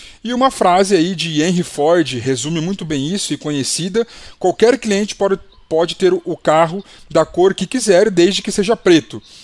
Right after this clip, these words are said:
Né? Então, não tinha concorrência. Então, como no Fordismo, o objetivo das companhias era padronizar os seus produtos, né?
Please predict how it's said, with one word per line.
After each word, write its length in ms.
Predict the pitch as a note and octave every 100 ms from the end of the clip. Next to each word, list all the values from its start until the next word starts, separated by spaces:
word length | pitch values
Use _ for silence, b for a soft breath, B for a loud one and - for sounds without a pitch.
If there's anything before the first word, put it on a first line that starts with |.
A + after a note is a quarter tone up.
| B B
Né? 160 | B2+ D#3
Então, 320 | F3 G3 G3+
não 160 | G#3+ A3+
tinha 400 | - C4 C#4+ C4
concorrência. 760 | B3 A3+ A#3 E3+ F3 C#3 -
Então, 240 | C3 G3
como 420 | F#3+ G#3+ B3+ C#4+ A#3+
no 140 | G#3
Fordismo, 720 | - G#3 A3 C3 D3+ E3+ A#3+ B B B B _
o 80 | D#3
objetivo 560 | E3 E3 F3+ - G#3
das 180 | G#3 G3
companhias 800 | - G3 G3 F3 E3 D#3+ C#3+ B2
era 220 | C#3+ C#3
padronizar 1040 | - F3 G#3 G#3+ G3 D#3 C3 D#3+ G#3 G#3+ D#3+
os 160 | C#3
seus 640 | - D#3+ D#3 C#3+ - - B B B
produtos, 580 | - D#3 C#3 G#3+ A#3+ D3+
né? 240 | C#3+ D#3+